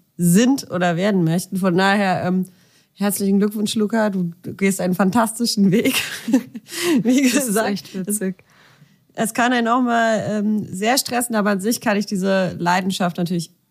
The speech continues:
Speaker 1: absolut nachvollziehen. Ähm, also wenn man da irgendwie ein Faible für hat,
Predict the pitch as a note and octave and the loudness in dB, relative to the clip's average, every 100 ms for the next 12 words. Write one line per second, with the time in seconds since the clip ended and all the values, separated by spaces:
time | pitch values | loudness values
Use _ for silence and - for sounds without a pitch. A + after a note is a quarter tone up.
0 | _ _ _ G3+ A3 - G#3+ F3+ F3 F#3 | _ _ _ -2 -2 0 0 2 0 0
1 | F3 E3 D#3+ E3 D#3+ G3+ - D#3+ E3+ E3 | -2 -4 -2 -2 0 -2 -2 0 2 4
2 | E3+ - - E3 E3+ F#3+ G3 F3 F3 E3 | 2 0 -2 0 2 2 2 0 -2 -2
3 | E3 - F3 E3+ E3 D#3 D#3+ F3 - | -4 -2 -2 -2 -4 -2 0 0 -2